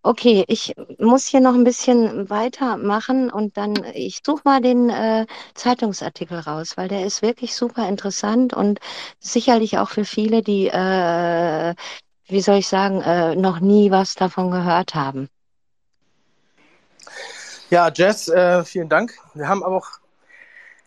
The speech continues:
Speaker 2: in den letzten Wochen halt, äh, das Thema halt auch ausführlich schon besprochen. Ja, also es ist ganz klar, es birgt natürlich auch Gefahren. Äh, und es ist, äh, auch manipulativ.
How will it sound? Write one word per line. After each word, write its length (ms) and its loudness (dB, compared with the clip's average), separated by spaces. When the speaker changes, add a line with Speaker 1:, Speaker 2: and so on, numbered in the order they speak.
Speaker 2:
in 60 -16
den 80 -8
letzten 400 -4
Wochen 360 -2
halt, 260 -4
äh, 340 -6
das 160 -8
Thema 280 -4
halt 140 -10
auch 80 -6
ausführlich 480 -10
schon 160 -14
besprochen. 680 -6
Ja, 120 -12
also 180 -10
es 140 -20
ist 120 -20
ganz 220 -6
klar, 300 2
es 100 -10
birgt 180 -20
natürlich 240 -14
auch 120 -12
Gefahren. 500 -8
Äh, 340 -6
und 220 -16
es 180 -18
ist, 300 -18
äh, 260 -6
auch 100 -12
manipulativ. 840 -10